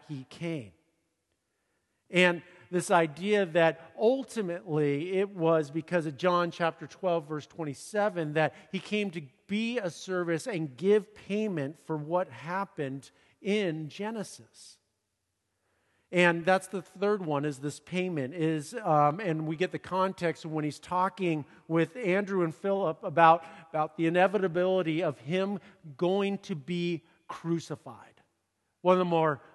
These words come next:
most horrific, uh, uh, capital punishment that human beings have ever come up with. And this is what Jesus said in John chapter twelve, verse twenty-seven.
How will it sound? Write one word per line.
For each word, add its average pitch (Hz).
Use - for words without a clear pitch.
most 170
horrific, 185
uh, -
uh, 151
capital 202
punishment 175
that 165
human 208
beings 175
have 165
ever 190
come 180
up 156
with. 120
And 165
this 185
is 170
what 180
Jesus 147
said 123
in 151
John 143
chapter 143
twelve, 135
verse 127
twenty-seven. 123